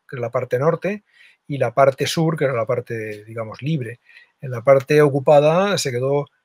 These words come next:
eh, Vichy como capital y el gobierno se había, mm, desplazado a Burdeos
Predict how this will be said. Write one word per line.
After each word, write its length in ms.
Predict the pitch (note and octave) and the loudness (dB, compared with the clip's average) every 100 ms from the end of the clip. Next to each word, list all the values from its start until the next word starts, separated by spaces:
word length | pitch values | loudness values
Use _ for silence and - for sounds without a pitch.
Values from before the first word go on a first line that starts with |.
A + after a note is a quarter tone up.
| _ | _
eh, 120 | - B2+ | -14 -10
Vichy 360 | C3+ D#3 E3 | -4 -2 -2
como 580 | D#3+ D3 C#3 C3 B2+ A#2+ | -2 -2 0 -2 -2 -6
capital 560 | - - B2+ E3 F#3 G#3+ _ _ _ | -6 -4 4 6 6 2 _ _ _
y 380 | - E3 F3+ F#3 | -8 -4 -2 0
el 200 | E3+ C#3+ | 0 -2
gobierno 600 | C3 C3 D3 D3+ F3 E3 | -4 0 0 4 4 4
se 200 | - - | 0 -4
había, 600 | A#2+ C3 D3+ C#3+ C3+ B2+ | -4 -2 2 4 4 0
mm, 300 | B2 B2 B2 | -6 -14 -14
desplazado 420 | A#2 C3 A#2+ D3 C#3+ | -14 -12 -6 2 2
a 60 | |
Burdeos 520 | A#2+ A#2+ F3+ E3+ F#3+ | 2 -2 2 2 2